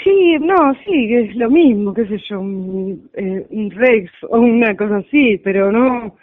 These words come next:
bueno, lo que decías recién vos, ese es un sistema del llegar al éxito o llegar a algún punto.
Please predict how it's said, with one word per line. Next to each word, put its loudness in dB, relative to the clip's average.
bueno, 2
lo 0
que 0
decías -6
recién -4
vos, 2
ese -12
es -8
un -2
sistema 0
del -10
llegar -2
al 0
éxito -6
o -12
llegar 0
a 2
algún -2
punto. -4